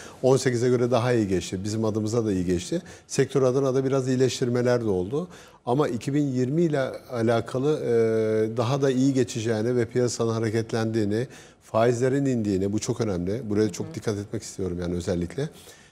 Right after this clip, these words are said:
Speaker 1: Türkiye'de geçen senelerde biliyorsunuz faizler çok yüksekler-, yükseklerdeydi. Kırklar, elliler seviyesini gördü. Ee, şu anda da tabii yüzde on, on iki seviyelerinde gerileyince tabii piyasalarda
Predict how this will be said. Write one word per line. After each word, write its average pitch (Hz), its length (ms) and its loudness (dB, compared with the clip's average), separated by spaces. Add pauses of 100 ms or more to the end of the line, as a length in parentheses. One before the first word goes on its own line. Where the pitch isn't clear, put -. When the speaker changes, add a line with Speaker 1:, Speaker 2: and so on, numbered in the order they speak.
Speaker 1:
Türkiye'de 127 440 2
geçen 123 560 -2
senelerde 113 560 0
biliyorsunuz 113 360 0
faizler 113 420 2
çok - 240 -6
yüksekler-, 110 560 0 (120)
yükseklerdeydi. 110 800 -2
Kırklar, 104 440 -2
elliler 110 480 2
seviyesini 107 540 2
gördü. 104 420 4 (680)
Ee, 104 340 2
şu 131 200 0
anda 123 240 4
da 123 100 2
tabii 120 200 -2
yüzde 120 220 0
on, 120 220 2
on 120 160 0
iki 120 140 -2
seviyelerinde 117 540 2
gerileyince 120 580 2
tabii 120 280 -2
piyasalarda 123 760 0